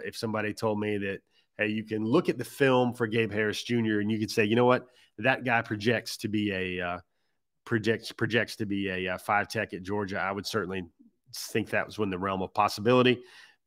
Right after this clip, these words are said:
One defensive lineman committed, that is Jamal Jarrett. He, Georgia is looking to add one to two more as well. Um, Jeff Horton, thanks for hanging out with us right there.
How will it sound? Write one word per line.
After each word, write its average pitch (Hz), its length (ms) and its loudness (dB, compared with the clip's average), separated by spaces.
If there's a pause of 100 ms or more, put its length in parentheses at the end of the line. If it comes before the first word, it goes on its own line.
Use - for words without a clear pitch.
(140)
One 127 400 6
defensive 120 460 2
lineman 123 280 2
committed, 113 340 2
that 110 140 0
is 98 100 -4
Jamal 101 340 -2
Jarrett. 117 460 2
He, - 240 -8
Georgia 107 380 0
is 95 140 -8
looking 104 280 -2
to 90 120 -4
add 98 260 -4
one 107 200 -4
to 104 60 -4
two - 160 -4
more 104 240 2
as 90 140 -8
well. 117 380 0 (600)
Um, 101 560 0
Jeff 131 220 6
Horton, 113 320 4
thanks 131 240 0
for 117 160 -2
hanging 113 260 -2
out 113 160 0
with 113 100 -2
us 110 160 -4
right 104 180 -4
there. 120 320 2